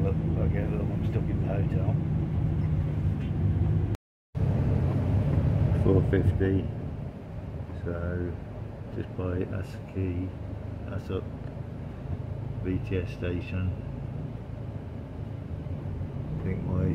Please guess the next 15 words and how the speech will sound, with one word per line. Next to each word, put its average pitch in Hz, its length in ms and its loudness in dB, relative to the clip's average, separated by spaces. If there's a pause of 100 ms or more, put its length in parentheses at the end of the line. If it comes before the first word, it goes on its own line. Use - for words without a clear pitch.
second - 320 2
hotel 147 420 2
is - 120 4 (140)
just - 320 0
over 95 240 2
the 92 100 0
road 95 280 0
from 101 200 2
here - 220 4
somewhere. 208 480 8 (1300)
But - 120 -4 (240)
we're 92 200 0
gonna 95 380 -2 (140)
go, 92 500 -2 (1900)
well, 87 140 -4